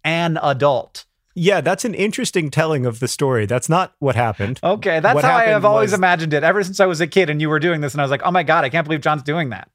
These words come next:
Speaker 2: In some ways, it was worse. It was me and, like, a bunch of other thirteen-year-olds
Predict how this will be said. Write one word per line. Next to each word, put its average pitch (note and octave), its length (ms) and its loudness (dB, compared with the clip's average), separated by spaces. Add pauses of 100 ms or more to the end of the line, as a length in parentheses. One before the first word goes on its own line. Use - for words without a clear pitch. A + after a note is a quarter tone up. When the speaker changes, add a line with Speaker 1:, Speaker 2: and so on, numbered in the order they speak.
(120)
Speaker 2:
In F#3+ 160 2
some C#4+ 220 0
ways, G#3 240 2
it D3+ 100 -2
was B2 180 -2
worse. C3 600 -2
It E3 120 0
was C#3+ 220 -4
me F3+ 460 -2
and, C#3+ 160 -2
like, C3+ 200 -2
a C#3+ 60 0
bunch D3 260 -2
of C#3+ 120 -4
other C#3 200 -2
thirteen-year-olds B2 1120 -4